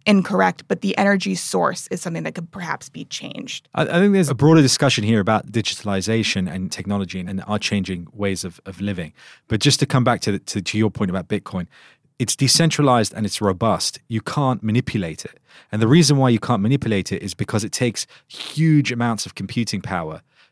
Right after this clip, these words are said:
Speaker 2: to dominate the blockchain, to be able to defraud people. So the idea was that, I mean, the original concept was how do you build a peer-to-peer financial si-, you know, ex-, ex-, form of exchange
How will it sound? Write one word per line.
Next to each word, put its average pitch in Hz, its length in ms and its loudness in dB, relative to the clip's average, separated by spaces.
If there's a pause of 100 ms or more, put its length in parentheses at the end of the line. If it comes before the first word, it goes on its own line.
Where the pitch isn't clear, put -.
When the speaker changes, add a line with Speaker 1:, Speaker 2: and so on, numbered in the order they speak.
Speaker 2:
to - 120 -6
dominate 117 720 2 (220)
the 101 120 -6
blockchain, 92 600 -2
to - 80 -8
be 104 160 0
able 117 240 2
to 95 260 -2 (380)
defraud 113 560 0
people. - 360 -6 (380)
So - 180 0
the 135 160 6
idea 156 340 6
was 117 380 0 (100)
that, - 180 -6
I - 20 -14
mean, 107 140 -2
the 107 80 2
original 135 340 6
concept 110 720 -4 (300)
was 107 200 2
how 143 300 2
do 139 80 0
you 127 220 2 (280)
build 104 260 -2
a 98 60 -2
peer-to-peer 107 640 -4
financial 104 520 -4
si-, 101 200 -4 (200)
you 110 80 -6
know, 92 120 -8
ex-, - 220 -14
ex-, - 220 -12
form 113 280 -2
of 92 80 -2
exchange 101 760 0